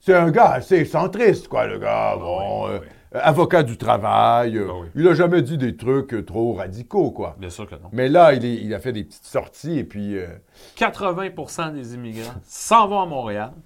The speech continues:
Speaker 2: parlent pas français, travaillent pas,
Speaker 1: Ouais. Ou
Speaker 2: n'adhèrent pas aux valeurs de la société québécoise.
Speaker 1: Ou n'adhèrent pas aux valeurs de Il y a un,
Speaker 2: Ouais, ça, ça.
Speaker 1: il y a un ou.
Speaker 2: Oui.
Speaker 1: Il y a un ou, c'est
Speaker 2: Ou
Speaker 1: comme
Speaker 2: n'adhèrent pas à la
Speaker 1: Ouais,
Speaker 2: ouais.
Speaker 1: donc tu peux cumuler toutes ces
Speaker 2: Ouais.
Speaker 1: citations-là. Donc,
Speaker 2: <laughs>
Speaker 1: ouais, ouais, c'est, c'est le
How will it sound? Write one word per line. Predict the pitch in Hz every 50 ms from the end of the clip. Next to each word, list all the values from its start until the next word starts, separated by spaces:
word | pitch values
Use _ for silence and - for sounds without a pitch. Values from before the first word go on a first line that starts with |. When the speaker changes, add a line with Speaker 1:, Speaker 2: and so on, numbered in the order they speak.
| _ _ _ _ _ _ _ -
Speaker 2:
parlent | 202 240 220 202 -
pas | - 202 170
français, | - 175 151 135 120 107 90 - - 117 120 135 - _ _ _ _ _ _ _ _ _ _ _ _ _ _ _ _ _ _ _ _ _ _ _ _ _ _ -
travaillent | - 165 233 247 226 208 165 135 117
pas, | 113 - 127 143 - - _ _ -
Speaker 1:
Ouais. | 101 101 101 110 - _ _ _ -
Ou | 131 143 160 127 131 -
Speaker 2:
n'adhèrent | 131 127 175 226 226 220 208 185 175 175
pas | 208
aux | 214 190
valeurs | 147 120 113 107 117 123 120
de | 113
la | 104
société | 95 - 101 92 - 101 87 - 101
québécoise. | 92 98 85 82 78 - - 175
Speaker 1:
Ou | 214 233 208 170
n'adhèrent | 131 117 101 87 95 87 82
pas | - - 90
aux | 87
valeurs | 82 85 85 85 87
de | 90 95 92 - -
Il | -
y |
a | 135 139
un, |
Speaker 2:
Ouais, | 139 143
ça, | - -
ça. | _ -
Speaker 1:
il | 151
y | 143
a | 147
un | - - 143 -
ou. | 220 220 208 165 131 120 127 131
Speaker 2:
Oui. | 135 120 - - _ _ -
Speaker 1:
Il | 107
y |
a | 127
un | 131 -
ou, | 165 180 170 139
c'est | - 120
Speaker 2:
Ou | 175
Speaker 1:
comme | 185 - - 165
Speaker 2:
n'adhèrent | - 123 113 107 110 104 101 -
pas | - 113
à | 107
la | 98 90
Speaker 1:
Ouais, | 107 135 170 185 170 156
Speaker 2:
ouais. | -
Speaker 1:
donc | 123 127 131 -
tu | - -
peux | 165 156
cumuler | - - 185 175 175 175 175 190 202 196 185 165 -
toutes | - 135 -
ces | - 123
Speaker 2:
Ouais. | 104
Speaker 1:
citations-là. | 90 110 120 113 87 123 127 131
Donc, | 123 127 127 - - 90
Speaker 2:
<laughs> | - 123 104 85 98 - _ _ _ -
Speaker 1:
ouais, | 117
ouais, | 135 151 160 170 170 160 147 139 139 131
c'est, | - 139
c'est | 127 - - - 151 147
le | 147 156 156